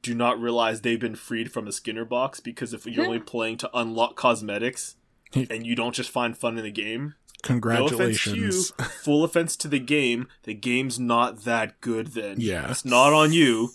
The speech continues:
Speaker 1: If the game, if you need to get the cheese to play the game, the game's not that good.
Speaker 3: Congratulations, you discovered how to quit gambling. <laughs> Like,
Speaker 1: Yeah.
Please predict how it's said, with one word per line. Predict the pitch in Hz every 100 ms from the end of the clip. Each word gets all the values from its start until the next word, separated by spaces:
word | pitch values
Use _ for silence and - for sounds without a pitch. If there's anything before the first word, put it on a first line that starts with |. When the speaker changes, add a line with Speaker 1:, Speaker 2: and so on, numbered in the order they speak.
| _ _ _
Speaker 1:
If | 120 -
the | 131
game, | 139 151 156 143 -
if | 123 135
you | 147
need | 147 139 151 156
to |
get | 147 147 139
the |
cheese | 147 - 165 143 -
to | 143
play | 147 135
the | 127
game, | 120 131 113 110 - -
the | 135
game's | 123 123 131 135 135
not | 127 135 143 131
that | 123 120 -
good. | 110 104 110
Speaker 3:
Congratulations, | - 123 113 110 117 110 101 95
you | 104
discovered | 101 - 110 101 98
how | 110
to | 104
quit | - 90 -
gambling. | 101 87 87 87 - 101 110
<laughs> |
Like, | 117 117 - 139 - 165 - 196 - -
Speaker 1:
Yeah. | -